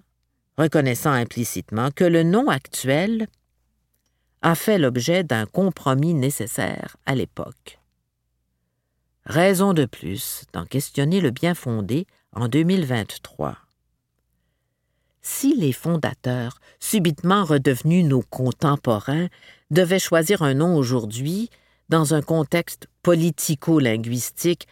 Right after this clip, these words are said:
à mille lieues de ce qu'il était alors, rien n'indique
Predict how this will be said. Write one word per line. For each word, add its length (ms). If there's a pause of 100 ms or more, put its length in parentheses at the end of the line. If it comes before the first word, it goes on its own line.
à 140
mille 580
lieues 300
de 100
ce 160
qu'il 260
était 260
alors, 680 (360)
rien 280
n'indique 580